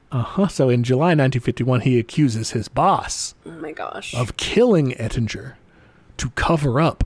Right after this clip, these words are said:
Speaker 1: a plot by Jewish terrorist doctors
Speaker 2: <gasps>
Speaker 1: to assassinate Soviet leadership.
Speaker 2: What the fuck, guys?
Speaker 1: So big strike for Mikhail Ryumin there.
Speaker 2: Yeah, for sure.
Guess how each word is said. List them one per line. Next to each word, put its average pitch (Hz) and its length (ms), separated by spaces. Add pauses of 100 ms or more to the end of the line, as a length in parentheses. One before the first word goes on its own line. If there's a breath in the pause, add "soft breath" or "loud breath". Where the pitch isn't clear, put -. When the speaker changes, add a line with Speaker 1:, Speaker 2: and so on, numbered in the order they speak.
(520 soft breath)
Speaker 1:
a 117 80
plot 165 480
by 127 200
Jewish 156 600
terrorist 190 600
doctors 180 400
Speaker 2:
<gasps> - 1000
Speaker 1:
to 139 160
assassinate 160 800 (100)
Soviet 147 480
leadership. 120 540
Speaker 2:
What 254 520
the 220 200
fuck, - 600
guys? 156 760 (420)
Speaker 1:
So 98 320
big 143 400
strike 151 360
for 127 180
Mikhail 123 500
Ryumin 104 460
there. 240 140
Speaker 2:
Yeah, 285 220
for 220 300
sure. 240 1000